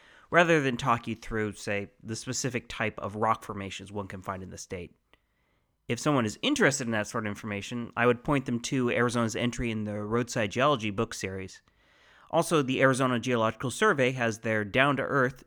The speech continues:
Geology Guide series, as well as archives of its newsletters going back decades, which are written for the layperson and easily accessible. I've included links to these on the website, A Z history podcast dot com. Second warning,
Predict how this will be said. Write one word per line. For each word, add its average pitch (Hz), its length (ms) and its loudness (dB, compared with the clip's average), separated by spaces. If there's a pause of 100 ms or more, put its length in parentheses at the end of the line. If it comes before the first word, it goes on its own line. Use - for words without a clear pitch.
Geology 117 520 -2
Guide 139 300 0
series, 101 460 -4
as 120 160 -8
well 131 160 2
as 117 100 0
archives 135 540 2
of 185 180 2
its 175 160 -4
newsletters 139 480 0
going 113 220 -2
back 101 260 -2
decades, - 540 -10 (340)
which - 180 -4
are 196 60 4
written 180 300 2
for 160 160 -4
the 143 100 0
layperson 120 640 0
and 147 180 2
easily 113 300 -2
accessible. - 580 -8 (540)
I've 156 160 2
included 151 360 0
links 135 220 0
to - 60 -4
these 120 320 0
on 147 100 4
the 143 80 2
website, 101 520 -2 (260)
A 143 140 0
Z 139 180 0
history 120 360 -6
podcast 95 760 -10 (160)
dot 95 240 -8
com. - 260 -12 (1160)
Second 165 380 0
warning, 101 260 -2